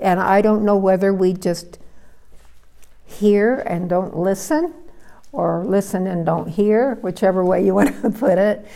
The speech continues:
But sometimes we can get into the Word and we will think we've got it and we don't got it.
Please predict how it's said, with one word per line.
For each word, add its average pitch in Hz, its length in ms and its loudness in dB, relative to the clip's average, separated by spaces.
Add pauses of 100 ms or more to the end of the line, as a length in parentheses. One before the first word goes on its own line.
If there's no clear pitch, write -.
(180)
But 196 140 0
sometimes 247 580 2
we 226 180 4
can 214 220 2
get 196 180 6
into 196 280 2
the 175 160 -2
Word 202 380 2
and 180 160 0
we 190 160 0
will 175 180 2
think 214 320 0
we've 180 260 2
got 196 240 6
it - 160 0
and 170 100 -4
we 185 140 0
don't 180 320 -4
got 185 340 -4
it. - 280 -6